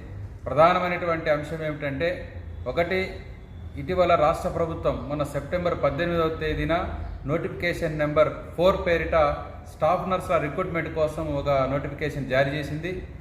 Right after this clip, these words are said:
ఇందులో స్-, రెండు వేల యాభై పోస్టులకు రిక్రూట్‌మెంట్ చేయడానికి గవర్నమెంట్ నోటిఫికేషన్ ఇచ్చింది. ఇందులో డైరెక్టర్ of హెల్త్ కావచ్చు, వైద్య విధాన పరిషత్తు, ఐపీఎం కావచ్చు, ఆయుష్ కావచ్చు, ఎంఎన్జే క్యాన్సర్ హాస్పిటల్లో వీటన్నిటిలో ఈ రిక్రూట్‌మెంట్ చేయబోతా ఉన్నారు.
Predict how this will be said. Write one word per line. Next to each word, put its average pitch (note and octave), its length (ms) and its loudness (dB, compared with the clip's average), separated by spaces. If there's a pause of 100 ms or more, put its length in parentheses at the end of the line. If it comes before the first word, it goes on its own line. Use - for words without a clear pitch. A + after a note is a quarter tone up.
(260)
ఇందులో E3 300 0
స్-, - 280 -8
రెండు E3 300 -2
వేల F3 500 6 (100)
యాభై D#3 340 6
పోస్టులకు D#3 920 -2
రిక్రూట్‌మెంట్ D#3+ 520 -6
చేయడానికి D3 600 0
గవర్నమెంట్ C#3+ 320 0
నోటిఫికేషన్ C3+ 480 -4
ఇచ్చింది. F3 420 -6 (420)
ఇందులో F#3+ 580 4
డైరెక్టర్ D#3+ 300 4
of D#3 80 -2
హెల్త్ D#3 180 -2
కావచ్చు, D#3+ 380 2
వైద్య D3 240 0
విధాన D#3 220 0
పరిషత్తు, D3+ 420 -4 (100)
ఐపీఎం D3 420 -2
కావచ్చు, D3 340 -2
ఆయుష్ D3 340 0
కావచ్చు, D3+ 480 -4 (340)
ఎంఎన్జే D#3 360 0
క్యాన్సర్ D3 340 0
హాస్పిటల్లో D3+ 600 0 (280)
వీటన్నిటిలో F3 600 0
ఈ E3 80 0
రిక్రూట్‌మెంట్ D#3 520 -4
చేయబోతా C#3 320 0
ఉన్నారు. B2 340 0